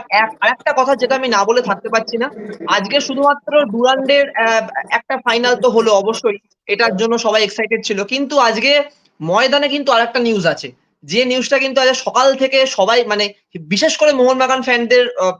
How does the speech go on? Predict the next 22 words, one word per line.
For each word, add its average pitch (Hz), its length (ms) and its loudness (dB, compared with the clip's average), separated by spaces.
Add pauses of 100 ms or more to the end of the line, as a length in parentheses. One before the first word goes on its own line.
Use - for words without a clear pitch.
মানে 190 380 -4
আনন্দের 254 400 2
শেষ 240 280 0
নেই 233 100 2
আজকের 202 320 0
দিনটায়, 202 380 0 (360)
যে 196 220 2
মেহতাব 277 640 2
সিংকে 269 420 -2
কিন্তু, 262 500 -2 (280)
আহ, 196 280 0
প্র্যাকটিস 226 380 -2
করতে 277 220 0
দেখা 233 220 2
গেছে 240 220 0
মোহনবাগানে, 214 580 0
এবং 226 380 0
মেহতাব 196 240 0
সিং 220 200 -6
চলে 214 260 2
এসছে, 226 320 0
তার 208 240 2